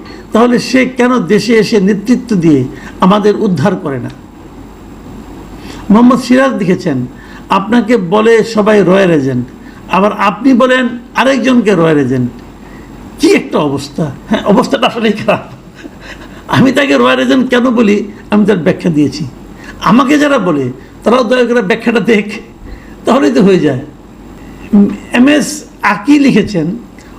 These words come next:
"ওনার কিছু কিছু কথা আপনি প্রশংসা করেছিলেন, আরও বলেছিলেন ওনার কিছু কিছু বক্তব্য সত্যতা আছে।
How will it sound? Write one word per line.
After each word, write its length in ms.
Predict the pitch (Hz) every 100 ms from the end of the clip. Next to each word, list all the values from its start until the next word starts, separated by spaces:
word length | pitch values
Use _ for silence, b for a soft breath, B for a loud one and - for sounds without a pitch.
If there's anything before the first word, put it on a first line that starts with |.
| -
"ওনার 260 | 226 277
কিছু 320 | 269 254 - 254
কিছু 180 | 240
কথা 240 | 254 254 254
আপনি 320 | 240 180 233
প্রশংসা 420 | - 196 240 - 214
করেছিলেন, 460 | 160 147 170 147 131 -
আরও 180 | 214 254
বলেছিলেন 480 | 226 233 226 160 147 - B B
ওনার 220 | 214 233 220
কিছু 280 | 220 240
কিছু 180 | 233 240
বক্তব্য 600 | 175 202 - 220 185 208
সত্যতা 540 | 208 208 208 - - 147
আছে। 240 | 123 -